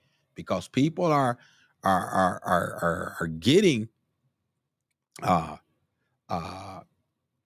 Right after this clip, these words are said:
uh, how can I put this now? People are getting, uh, uh, word,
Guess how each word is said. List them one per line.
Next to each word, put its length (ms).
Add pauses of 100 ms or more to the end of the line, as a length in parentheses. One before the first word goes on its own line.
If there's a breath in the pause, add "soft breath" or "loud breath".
uh, 340
how 240
can 180
I 100
put 260
this 240
now? 240 (360)
People 320
are 100
getting, 500 (640)
uh, 400 (760)
uh, 300 (200)
word, 560